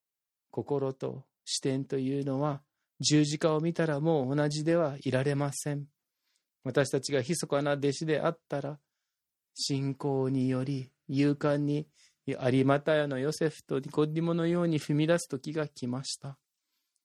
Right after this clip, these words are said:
箴言の二十九章二十五節には、「人を恐れると罠にかかる。しかし、主に信頼する者は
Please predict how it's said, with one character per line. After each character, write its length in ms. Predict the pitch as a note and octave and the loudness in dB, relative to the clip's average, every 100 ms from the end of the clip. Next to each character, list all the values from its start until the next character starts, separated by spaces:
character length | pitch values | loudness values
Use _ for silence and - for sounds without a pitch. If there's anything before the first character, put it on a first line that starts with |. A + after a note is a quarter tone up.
| _ _ _ - | _ _ _ -12
箴 320 | - C#3 B2+ | -2 2 2
言 220 | B2 A#2+ | 2 0
の 120 | A#2+ | 2
二 180 | B2+ D3+ | 2 2
十 220 | D3 C3 | 2 2
九 300 | B2+ E3 D#3 | 2 2 2
章 480 | D3 - B2+ A#2 A#2 | 2 0 0 2 0
二 160 | C#3 D#3+ | 0 0
十 200 | D3 C3+ | 2 2
五 140 | D3+ | 2
節 320 | D#3+ D3+ - C#3 | 0 -2 -4 -2
に 160 | B2+ | -2
は、 240 | C#3 E3+ E3 _ - _ | 0 -2 -4 _ -20 _
「人 340 | - - B2+ C3 | -14 0 4 4
を 220 | C3+ A2 | 2 -4
恐 240 | A#2 D3 | -4 0
れ 160 | C#3+ D3 | 2 4
る 140 | C3+ | 2
と 260 | B2 E3+ D3+ - | 2 0 -2 -6
罠 300 | B2 C3 B2 | -4 -4 -4
に 140 | A2+ | -6
か 200 | - G#2+ | -6 -10
か 180 | - B2+ | -10 -14
る。 160 | C3 - | -14 -12
し 140 | - | -6
か 140 | - D3 | -2 0
し、 180 | - - _ _ | 0 -2 _ _
主 240 | - F#3 | 2 4
に 160 | E3+ D3 | 4 4
信 340 | - D3+ D#3 | 2 2 2
頼 200 | D#3+ D#3+ | 2 2
す 160 | D#3 E3 | 2 0
る 120 | D#3+ | 0
者 320 | E3 E3+ E3+ | 0 0 0
は 160 | F3+ | 0